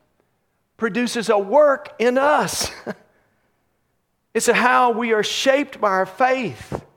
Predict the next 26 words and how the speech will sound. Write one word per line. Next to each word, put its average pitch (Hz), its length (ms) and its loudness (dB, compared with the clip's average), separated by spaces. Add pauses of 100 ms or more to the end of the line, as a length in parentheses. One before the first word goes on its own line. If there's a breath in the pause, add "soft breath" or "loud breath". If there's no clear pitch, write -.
(1080)
It's 214 180 -6
about 240 260 0
the 233 80 4
difference 240 440 -4
that 180 100 -2
faith 233 380 -2
makes 233 360 -2
in 208 120 -4
how 214 140 2
we 202 120 0
live 233 240 -2
our 202 140 2
lives. 226 320 0
Philippians 214 580 -4
two 254 220 -8
says, 175 320 -4
"Work 226 260 0
out 247 240 0
your 196 140 0
own 247 180 0
salvation 196 640 -4
with 156 140 -8
fear 247 600 -4 (460 loud breath)
and 196 180 0
trembling." 233 680 -4
There's, 185 260 -6